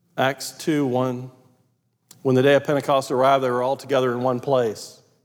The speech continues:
And there came from heaven a sound like a mighty rushing wind, and it filled the entire household where they were sitting. And divided tongues of fire appeared to them and rested on each one of them.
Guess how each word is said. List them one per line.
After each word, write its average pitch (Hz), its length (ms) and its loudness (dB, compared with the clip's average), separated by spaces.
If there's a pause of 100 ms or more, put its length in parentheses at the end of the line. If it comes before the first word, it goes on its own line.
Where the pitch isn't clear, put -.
(880)
And 147 140 4
there 147 100 4
came 180 280 2
from 185 180 -2
heaven 175 380 2
a 143 80 -2
sound 185 420 0
like 175 180 0
a 156 60 0
mighty 185 460 0
rushing 170 680 -2
wind, 160 440 -6 (260)
and 151 140 0
it 156 100 -2
filled 208 300 4
the 185 100 2
entire 175 460 0
household 185 500 0
where 165 140 2
they 165 80 4
were 160 120 -4
sitting. 170 400 -4 (1200)
And 156 160 6
divided 180 520 2
tongues 208 380 0
of 175 140 -4
fire 208 400 2
appeared 208 420 2
to 196 60 2
them 170 240 -2
and 156 120 -4
rested 190 320 0
on 175 160 2
each 175 220 -4
one 196 160 0
of 196 100 -2
them. 139 260 -4